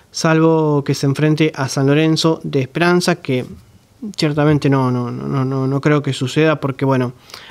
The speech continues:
a la hora de diagramar los cruces es muy difícil que el primero juegue con, con el segundo. Pero, eh, Central prácticamente va a ser local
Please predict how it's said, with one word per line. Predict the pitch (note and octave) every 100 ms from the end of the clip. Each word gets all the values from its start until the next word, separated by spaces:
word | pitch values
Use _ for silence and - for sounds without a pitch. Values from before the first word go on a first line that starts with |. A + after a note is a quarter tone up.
| -
a | C#3
la | D3
hora | D#3
de | D3+
diagramar | D3 C#3 C#3 D#3
los | C#3+
cruces | - D#3+ D#3+ D3 -
es | C#3+
muy | D#3
difícil | D3 F3 E3+
que | D#3
el | C#3
primero | C#3 C#3 D#3
juegue | D3 D3+
con, | C#3+ C#3 -
con | - C3+
el | B2+
segundo. | C#3 D3+ C#3 B2 A#2+ - - - - - _
Pero, | E3 F3+ F#3+ F3+ E3 D#3+
eh, | D#3 D3+ D3 C#3
Central | - D3 E3 E3+ - _
prácticamente | F#3+ F3+ E3+ D#3+ D#3+ D#3+
va | D#3
a | D3
ser | - D#3+ -
local | D3 C#3+ C3+ D3 D3